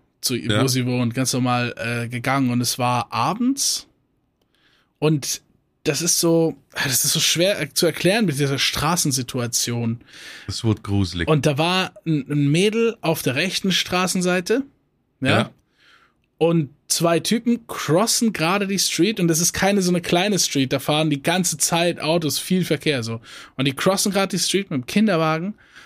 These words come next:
Speaker 1: und schieben den halt so, aber voll am Rennen, so Highspeed-mäßig, ja, weißt
Speaker 2: Ja.
Speaker 1: du? Und das sind halt zwei Typen, die diesen Kinderwagen
Speaker 2: Ja.
Speaker 1: da so rennend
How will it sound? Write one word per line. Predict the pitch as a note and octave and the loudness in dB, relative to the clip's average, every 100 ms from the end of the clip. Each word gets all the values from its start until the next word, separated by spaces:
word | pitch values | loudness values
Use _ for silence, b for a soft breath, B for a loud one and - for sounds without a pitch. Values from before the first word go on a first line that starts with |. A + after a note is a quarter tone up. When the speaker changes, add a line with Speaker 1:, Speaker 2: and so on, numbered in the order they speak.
| B B _ _ _ _ _ _ | B B _ _ _ _ _ _
Speaker 1:
und | - E3 | -2 0
schieben | - A3 G#3 | 2 2 4
den | E3+ D3+ | 4 2
halt | D3+ C#3+ | 0 0
so, | E3+ F3+ - | 0 0 0
aber | D#3 | -2
voll | C#3+ - A3+ A3+ | 0 0 0 2
am | F#3+ E3 | 2 2
Rennen, | C3 D3 G3+ F#3 C3+ | 2 0 0 2 0
so | B2 C3+ - | 0 -2 0
Highspeed-mäßig, | F3 G3+ - - A#2 A#2 A2+ A2 G#2+ - - _ | 0 0 -2 -4 -4 -4 -4 -6 -8 -16 -20 _
ja, | A#2 | -8
weißt | A2 C#3 A2 | -4 0 0
Speaker 2:
Ja. | |
Speaker 1:
du? | B2 - b b b | -2 -8 b b b
Und | B2+ | -2
das | C#3+ | 0
sind | F#3 | 2
halt | F3+ F3 | 2 0
zwei | - C#3+ | -2 -4
Typen, | B2+ - - B3+ - A#2 - _ _ _ | -2 -2 2 0 0 -6 -6 _ _ _
die | C#3+ | 0
diesen | C#3 C3 C3 | 2 2 0
Kinderwagen | F3 E3+ D3 C#3+ D3 | 0 2 2 2 2
Speaker 2:
Ja. | C#3 | 2
Speaker 1:
da | C3+ | 0
so | C3 B2+ b b b b b _ _ _ - | -2 -6 b b b b b _ _ _ -16
rennend | C3 C#3+ F#3 F3+ C#3+ - | -4 -2 2 2 2 -2